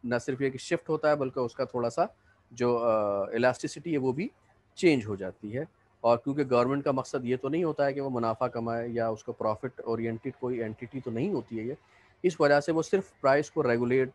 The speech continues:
जो है वो, अ, कर रहे होते हैं इसको कि, अ, अ, मतलब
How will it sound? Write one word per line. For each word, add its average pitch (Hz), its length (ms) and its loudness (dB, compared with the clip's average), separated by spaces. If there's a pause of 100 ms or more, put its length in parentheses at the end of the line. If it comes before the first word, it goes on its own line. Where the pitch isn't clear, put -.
जो 113 80 -4
है 113 140 0
वो, 123 140 -4
अ, 104 420 -6 (120)
कर 107 120 -4
रहे 98 140 -4
होते 98 260 -10
हैं 98 80 -12
इसको - 200 -16 (480)
कि, 110 140 0
अ, 98 120 -6 (1000)
अ, 95 360 -2
मतलब 110 300 -4